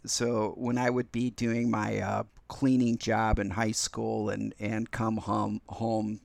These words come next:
the end of, uh, one episode was on, and by this point it was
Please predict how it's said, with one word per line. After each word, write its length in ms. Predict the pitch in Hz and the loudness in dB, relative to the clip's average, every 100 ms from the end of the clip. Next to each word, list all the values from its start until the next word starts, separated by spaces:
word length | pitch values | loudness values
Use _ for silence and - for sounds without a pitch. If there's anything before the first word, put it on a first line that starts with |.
| - | -6
the 180 | 117 117 | 0 4
end 140 | 117 | 4
of, 180 | 107 - | 2 2
uh, 260 | 101 101 104 | 0 2 2
one 280 | 120 117 117 | 2 2 4
episode 460 | 110 - 113 101 | 2 2 0 0
was 200 | 107 110 | 0 0
on, 280 | 117 107 101 | 0 2 2
and 120 | 104 | 0
by 200 | 120 117 | 4 4
this 180 | 117 - | 4 -2
point 320 | - 123 113 | -2 -2 0
it 140 | 113 110 | -2 -2
was 360 | 110 110 - | -2 0 -2